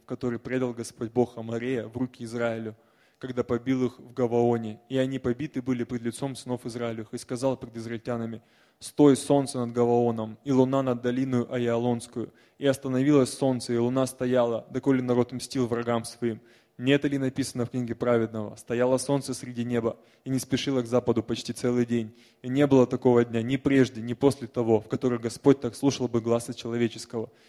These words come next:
ибо Господь сражался за Израиля». Представьте, идет сражение, ты окружен своими подчиненными, то есть людьми,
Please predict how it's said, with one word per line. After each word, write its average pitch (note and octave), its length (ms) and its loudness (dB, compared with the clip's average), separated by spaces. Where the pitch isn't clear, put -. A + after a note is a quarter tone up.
ибо B2+ 240 4
Господь B2 580 2
сражался B2 580 -2
за A#2+ 200 -2
Израиля». A2+ 420 -6
Представьте, - 580 0
идет D3 280 0
сражение, C3 640 0
ты C#3+ 140 8
окружен C3 760 4
своими C#3+ 340 0
подчиненными, B2+ 840 0
то - 100 -6
есть - 100 -4
людьми, C#3 520 0